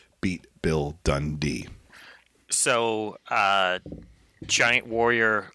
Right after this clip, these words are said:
Speaker 2: losing the Loser Leaves Town match in Poplar Bluff, Missouri,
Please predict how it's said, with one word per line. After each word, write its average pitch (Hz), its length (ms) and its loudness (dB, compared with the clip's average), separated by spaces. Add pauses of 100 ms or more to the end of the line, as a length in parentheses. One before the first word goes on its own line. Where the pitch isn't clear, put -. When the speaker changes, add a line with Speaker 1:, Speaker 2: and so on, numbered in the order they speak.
(120)
Speaker 2:
losing 113 340 -4
the 104 60 -6
Loser 107 300 -6
Leaves 104 240 -8
Town 104 320 -2
match 95 400 -2 (100)
in 92 440 -6
Poplar 104 320 -2
Bluff, 98 320 -6
Missouri, 117 600 -2